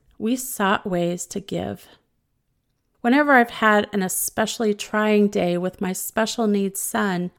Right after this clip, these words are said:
I would ask on social media, "Who needs prayer?" It was my hope that the enemy would get the hint that no matter what he threw my way,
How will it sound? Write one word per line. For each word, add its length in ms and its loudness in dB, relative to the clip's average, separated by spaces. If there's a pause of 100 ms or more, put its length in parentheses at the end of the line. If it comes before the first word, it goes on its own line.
I 100 2
would 220 0
ask 400 0 (380)
on 180 0
social 380 -2
media, 560 2 (260)
"Who 140 0
needs 240 2
prayer?" 420 -2 (1040)
It 60 0
was 180 2
my 120 2
hope 360 2
that 160 0
the 180 -2
enemy 320 2
would 200 -6
get 240 -2
the 100 -4
hint 480 -6 (340)
that 220 0
no 180 2
matter 300 2
what 380 0
he 160 -4
threw 300 0
my 240 2
way, 520 0